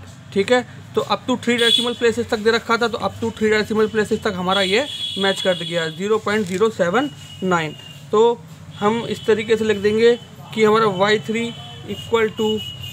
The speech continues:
y टू, hence value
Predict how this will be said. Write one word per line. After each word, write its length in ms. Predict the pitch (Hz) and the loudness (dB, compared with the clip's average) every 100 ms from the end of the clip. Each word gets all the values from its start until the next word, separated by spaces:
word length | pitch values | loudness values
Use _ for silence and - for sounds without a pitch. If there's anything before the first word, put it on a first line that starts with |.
| - | -10
y 260 | 185 190 220 | -2 2 2
टू, 180 | 214 226 220 - - - - - - - - - - - | 0 -2 -4 -8 -10 -12 -16 -18 -16 -18 -16 -18 -16 -4
hence 380 | 196 220 233 - - - - - - - - - - - - - - - - - - - - 165 | 2 2 0 -6 -16 -16 -16 -16 -14 -14 -12 -12 -12 -12 -12 -12 -12 -12 -12 -12 -12 -10 -8 -2
value 480 | 180 202 220 240 | 2 2 2 0